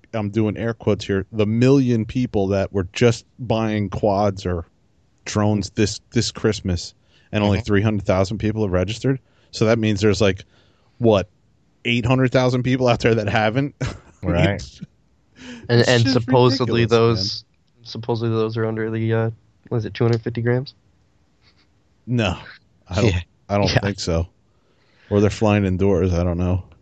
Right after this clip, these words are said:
Speaker 2: Maybe.
Speaker 1: I don't know. But I think we're gonna get forced into it because our club, unfortunately, is gonna require it, and I don't know if they're gonna,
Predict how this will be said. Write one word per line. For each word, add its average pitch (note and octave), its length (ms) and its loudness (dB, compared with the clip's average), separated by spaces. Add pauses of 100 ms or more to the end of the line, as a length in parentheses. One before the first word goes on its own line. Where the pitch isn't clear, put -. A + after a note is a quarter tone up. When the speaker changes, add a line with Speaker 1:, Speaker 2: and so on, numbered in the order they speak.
(280)
Speaker 2:
Maybe. G#2 420 -2 (320)
Speaker 1:
I C#3 80 4
don't D3 100 4
know. C#3 120 4
But B2+ 180 -2
I A#2+ 80 -4
think D3+ 260 -6
we're D3 140 -2
gonna B2+ 160 -2
get A2 180 -8
forced A#2+ 440 -4
into A2 380 0
it F#2+ 120 -4
because G2 380 -4
our F#2+ 120 -2
club, G#2 380 2
unfortunately, F#2 600 -2
is F2+ 100 -2
gonna F#2+ 180 -4
require F2+ 520 0
it, - 120 -2
and F2+ 180 -2
I F#2+ 60 2
don't F#2 120 2
know F2+ 80 0
if - 100 -4
they're F#2 160 0
gonna, F#2 260 0